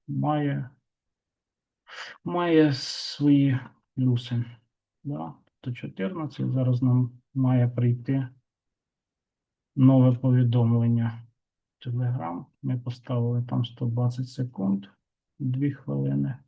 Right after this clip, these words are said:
От. Якщо потрібно, можна примусово, типу, виконати його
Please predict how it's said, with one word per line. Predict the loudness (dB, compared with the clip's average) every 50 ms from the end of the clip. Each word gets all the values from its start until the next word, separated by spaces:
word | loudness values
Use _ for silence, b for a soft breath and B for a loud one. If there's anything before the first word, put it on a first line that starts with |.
| _ _ _ _ _ _ _ _ _ _ _ _ _ _ _ _ _ _ _ _ _ _ _ _ _ _ _ _ _ _ _ _ _ -12
От. | -10 -10 -10 -12 -16 -20 _ _ _ _ _ _ _ _ -4
Якщо | -2 0 0 -2 0 -2 -2 0
потрібно, | 2 0 0 0 0 0 0 2 2 4 6 6
можна | 6 6 6 4 4 2 2
примусово, | 2 2 2 4 4 4 2 0 -4 -4 -2 -2 -2 -2 -4
типу, | -6 -10 -14 -12 -8 -4
виконати | -2 -2 -2 -2 -2 -2 -2 -2 -2 -4 -6 -6
його | -4 -4 -2 -2 -4 -6 -8